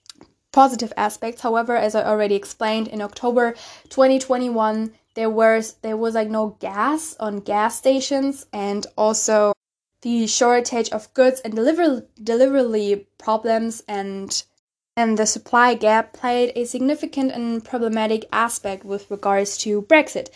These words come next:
So that was the episode for today. I think tomorrow we'll have a look on gun control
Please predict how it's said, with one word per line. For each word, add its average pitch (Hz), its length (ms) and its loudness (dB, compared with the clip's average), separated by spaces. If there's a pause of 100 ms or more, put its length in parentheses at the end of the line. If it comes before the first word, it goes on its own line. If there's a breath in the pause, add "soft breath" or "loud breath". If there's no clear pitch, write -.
(240 loud breath)
So 330 460 4
that 294 220 0
was 254 320 0
the 240 200 -8
episode 233 540 0
for 220 360 -2
today. 247 520 2 (320 loud breath)
I 277 40 -4
think 349 240 0
tomorrow 294 560 4
we'll 247 260 0
have 240 640 0
a 240 40 -8
look 233 500 -4 (200)
on 208 640 2
gun 262 240 2
control 233 800 0